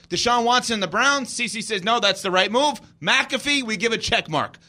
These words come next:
A puke and rally there for McAfee. Coming up, decision time maybe for some N F L teams. We'll get to that next. Plus, someone wants to call us out. We love that.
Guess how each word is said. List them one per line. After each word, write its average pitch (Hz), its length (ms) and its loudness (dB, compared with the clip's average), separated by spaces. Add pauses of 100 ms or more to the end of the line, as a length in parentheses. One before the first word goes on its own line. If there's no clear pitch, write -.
(120)
A 143 80 -4
puke 214 300 -6
and 208 100 -4
rally 175 300 2
there 139 300 0 (240)
for 151 520 -2
McAfee. 110 540 -8
Coming 202 240 -2
up, 180 220 0 (240)
decision 226 480 -2
time 254 340 2
maybe 262 340 2
for 220 140 -8
some 240 220 -2
N 247 100 0
F 240 120 -4
L 247 120 0
teams. 247 300 -4
We'll 190 80 -4
get 202 140 -4
to 190 80 -16
that 220 200 -2
next. 202 360 -2
Plus, 196 200 -4
someone 262 320 -8
wants 208 220 -8
to 202 80 -12
call 196 340 -4
us 185 160 -6
out. 175 260 -4
We 104 80 -8
love 123 200 -4
that. 135 260 -4